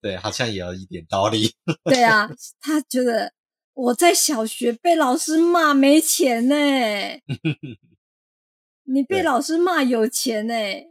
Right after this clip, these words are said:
Speaker 1: 对。
Speaker 2: 可是人长大了就会有，有很多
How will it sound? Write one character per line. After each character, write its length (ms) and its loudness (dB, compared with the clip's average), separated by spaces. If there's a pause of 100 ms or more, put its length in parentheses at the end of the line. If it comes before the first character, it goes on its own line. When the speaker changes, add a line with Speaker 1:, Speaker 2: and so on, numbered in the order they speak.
(100)
Speaker 1:
对。 100 0
Speaker 2:
可 60 0
是 100 -2
人 220 -2
长 260 -6
大 300 -2
了 160 -8
就 180 -2
会 240 2
有， 220 0
有 100 -6
很 220 -6
多 520 -2